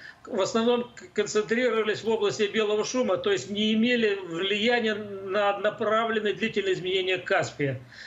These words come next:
Но ситуация резко изменилась в конце, э, в-, ста-, столетия, то есть девяностые годы, когда у нас н-, началось глобальное потепление, у нас начала повышаться глобальная температура воздуха, температура воздуха в том числе на Каспии,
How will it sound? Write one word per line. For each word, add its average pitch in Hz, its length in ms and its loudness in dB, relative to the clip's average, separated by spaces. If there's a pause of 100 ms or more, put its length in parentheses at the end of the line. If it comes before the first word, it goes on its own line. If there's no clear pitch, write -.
(180)
Но 240 420 0
ситуация 247 640 2
резко 247 400 -2
изменилась 240 520 -2
в - 60 -14
конце, 240 500 0 (540)
э, 180 480 2
в-, 175 800 -6
ста-, 208 500 0
столетия, 254 580 0
то 214 120 0
есть 185 120 -2
девяностые 247 540 0
годы, 190 400 2
когда 202 380 0
у 220 40 0
нас 226 200 2
н-, 214 280 -2
началось 226 640 2 (160)
глобальное 208 560 2
потепление, 196 800 0
у 185 80 -2
нас 220 240 0
начала 202 480 2 (280)
повышаться 196 600 2
глобальная 190 560 2
температура 185 580 0
воздуха, 233 500 2
температура 202 720 0
воздуха 175 400 0
в 170 60 -4
том 175 160 0
числе 180 220 0
на 180 120 2
Каспии, 240 600 0